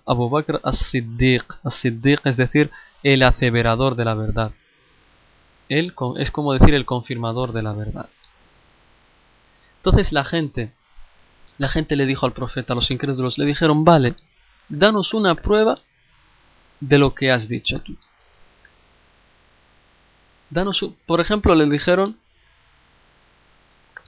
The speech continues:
ellos sabían que el profeta nunca había ido a la mezquita de Jerusalén, porque el profeta estaba en la Meca, nació en la Meca y solamente salió para ir,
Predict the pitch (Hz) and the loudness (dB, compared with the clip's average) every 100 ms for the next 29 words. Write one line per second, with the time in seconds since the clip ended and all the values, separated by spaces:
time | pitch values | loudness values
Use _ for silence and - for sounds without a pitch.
0 | _ - 180 196 - 160 202 202 - 135 | _ 0 4 6 6 4 4 2 2 -2
1 | 139 135 185 165 185 180 143 147 160 139 | -2 -2 0 -2 -2 0 0 2 0 0
2 | 147 127 120 117 - 131 123 120 135 123 | 0 0 -2 -6 -8 -8 -6 -8 -8 -6
3 | 156 185 151 123 120 113 123 - 147 156 | -4 -4 -4 -8 -8 -10 -10 -8 -4 -4
4 | - _ _ _ _ _ _ _ _ _ | -4 _ _ _ _ _ _ _ _ _
5 | _ _ - - 143 127 123 151 151 - | _ _ -6 2 4 4 2 0 -2 -4
6 | - _ _ _ _ - - 120 143 135 | -16 _ _ _ _ -8 -4 -2 0 0
7 | 127 151 147 160 - 123 135 127 131 131 | 0 0 0 -2 -2 -2 -2 -2 -4 -6
8 | 123 - 123 131 147 - _ _ _ - | -8 -6 -4 -4 -4 -8 _ _ _ -20
9 | - - 123 123 147 165 | -10 -6 -2 0 -2 -4